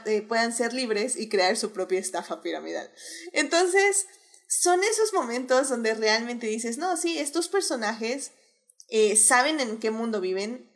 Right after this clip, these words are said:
se-, eh, sí, tienen una utopía, por decirlo de alguna forma, en, en sus barcos piratas, pero en el mundo de afuera saben que las cosas son diferentes y cómo tienen que navegar ese mundo y cómo han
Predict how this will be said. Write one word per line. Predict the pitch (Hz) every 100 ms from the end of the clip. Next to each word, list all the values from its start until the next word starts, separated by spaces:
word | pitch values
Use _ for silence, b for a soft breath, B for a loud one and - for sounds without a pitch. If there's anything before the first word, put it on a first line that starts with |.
| -
se-, | - - 214
eh, |
sí, | - 254 240
tienen | 233 240 269 254
una | 247 247 240
utopía, | 220 220 196 - 220 226 220
por | 190
decirlo | 196 208 202
de | 208
alguna | 175 175 190 196
forma, | 196 185 196 190
en, | 185 190 180 180 -
en | 202
sus | - 185
barcos | 185 180 - 220 277 -
piratas, | 180 165 175 202 - - b b b b _
pero | 240 240
en | 240
el | 233
mundo | 240 240 269
de | 294
afuera | 254 233 220 240
saben | 247 208 214 254
que | 202
las | 190 -
cosas | 220 220 208
son | 196
diferentes | 190 185 185 190 160 -
y | 190 -
cómo | 202 208 214 214
tienen | 214 196 196 208 220
que | 190
navegar | 175 165 185 233
ese | 208 214 185
mundo | 180 180 196
y | 202
cómo | 226 247
han | 277